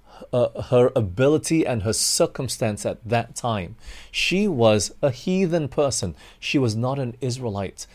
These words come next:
She didn't know better. She was a harlot. She lived in the slums, probably the worst of the worst. And so,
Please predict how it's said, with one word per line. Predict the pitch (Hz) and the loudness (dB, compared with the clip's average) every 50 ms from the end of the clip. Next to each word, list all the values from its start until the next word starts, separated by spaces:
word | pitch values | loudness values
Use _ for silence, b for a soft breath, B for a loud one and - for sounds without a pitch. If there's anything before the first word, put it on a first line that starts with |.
| b b | b b
She | - - - 196 | -6 2 4 4
didn't | 185 190 - 160 | 4 4 2 2
know | 156 151 151 | 2 4 4
better. | 127 98 - 123 143 165 - - - 143 - 87 b b b b b | 2 0 -4 -6 -6 -6 -6 -4 -4 -4 -4 -6 b b b b b
She | b - - | b -2 0
was | 240 233 175 | 2 2 2
a | 135 | 0
harlot. | 110 - - - 131 156 208 226 214 160 107 - - - - - - - - _ _ _ _ b b b b b b | -2 -2 -2 0 0 2 2 2 2 0 0 -2 -4 -8 -14 -14 -16 -20 -20 _ _ _ _ b b b b b b
She | - - - - 170 | -4 0 4 4 6
lived | 147 135 131 147 170 190 180 156 110 | 6 6 6 6 6 6 4 4 2
in | 147 135 127 | 0 2 2
the | 123 | 4
slums, | 110 - - - - - 143 151 175 202 208 202 185 147 110 | 4 4 2 2 0 0 2 2 4 4 4 2 2 0 -2
probably | - - 135 113 113 110 110 | 0 0 0 2 2 2 2
the | 101 110 | 2 2
worst | 107 113 120 156 185 175 - - - | 0 2 4 4 4 4 4 0 -4
of | 165 - | -4 -2
the | 160 156 | -2 -2
worst. | 139 175 220 247 226 - - - - - - - - - - B B B B B B B B B B B B | 0 0 0 0 -2 -4 -6 -6 -6 -6 -6 -8 -14 -20 -20 B B B B B B B B B B B B
And | - 165 165 - | 0 2 2 2
so, | - - 196 185 - | 4 4 4 4 4